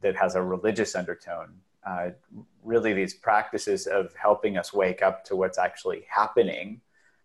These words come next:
are much more, fall much more into a psychological realm than they do into a religious realm.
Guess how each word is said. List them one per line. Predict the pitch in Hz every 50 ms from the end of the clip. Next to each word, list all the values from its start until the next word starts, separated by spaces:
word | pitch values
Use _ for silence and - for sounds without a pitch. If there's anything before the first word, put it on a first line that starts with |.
| _ _ _ _ -
are | 107 104 104 101 95 92 95 -
much | 117 110 107 107 - - -
more, | 113 107 104 101 95 95 95 92 - - -
fall | 113 104 101 95
much | 95 101 107 104 - -
more | 110 101 98
into | 95 95 - 101
a | 90 92
psychological | - 101 95 - 95 92 92 95 95 95 104 98 - 95 95 95
realm | 95 92 90 90 92 95 - - - -
than | 101 98 95
they | 95 95 95
do | 95 98 95
into | 92 92 - - 95
a | 90
religious | 87 90 90 104 110 110 110 98 - -
realm. | 90 90 92 95